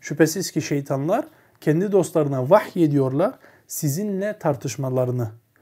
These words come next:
Sizinle tartışmaları için onlara vahyediyorlar. Sonra Rabbimiz diyor ki: "Ve in atahtumuhum innakum la müşrikun." Eğer onlara uyarsanız şüphesiz ki siz müşriklerdensiniz diyor Rabbimiz.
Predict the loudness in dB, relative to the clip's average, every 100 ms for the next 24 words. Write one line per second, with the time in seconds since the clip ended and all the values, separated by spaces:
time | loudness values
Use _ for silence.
0 | _ -10 -2 2 2 4 2 0 -4 0
1 | 2 0 -2 -6 -6 -2 0 2 2 2
2 | 2 0 -2 -2 -4 -2 -4 -6 -20 -20
3 | -20 -2 6 8 6 2 -2 0 0 -2
4 | -4 -4 0 2 2 -2 -6 -4 0 0
5 | 0 -2 -2 -2 -2 -2 -4 -4 -4 -2
6 | -2 -4 -4 -4 -4 -6 -10 -12 -10 -10
7 | -10 -16 _ _ -20 _ -2 2 4 2
8 | 0 0 2 2 2 2 2 2 2 0
9 | 0 -2 -6 -14 _ _ _ _ -8 -4
10 | -4 -4 -6 -8 -8 -10 -12 _ _ -14
11 | -8 -4 -4 -6 -14 -6 -2 0 -2 -8
12 | -6 -2 -2 -2 -4 -2 -4 -6 -12 _
13 | _ _ 0 2 2 0 _ _ 0 0
14 | 0 -4 -2 -2 -4 -6 -10